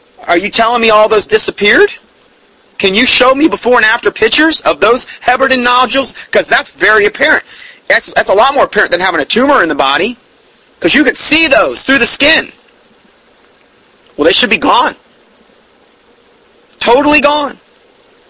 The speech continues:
Well, if they're not totally gone and they say, "Oh, I don't have any more pain in my hands," <laughs> endorphin release, adrenal, adrenaline, epinephrine, these types of things.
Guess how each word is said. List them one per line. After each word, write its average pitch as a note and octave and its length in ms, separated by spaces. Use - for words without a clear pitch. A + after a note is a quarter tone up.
Well, G#3+ 180
if A3 120
they're B4 140
not C#4 200
totally A#3+ 320
gone B3 340
and G#3 140
they G#3+ 60
say, A3 160
"Oh, B3 80
I C4 100
don't B3+ 120
have B3 100
any A#3+ 100
more A3 120
pain C4 260
in D4 80
my G#3 120
hands," F3+ 460
<laughs> - 440
endorphin G#3+ 600
release, E3+ 640
adrenal, A3+ 500
adrenaline, G#3 480
epinephrine, G#3+ 720
these E4 180
types A3 240
of G#3 100
things. B3 520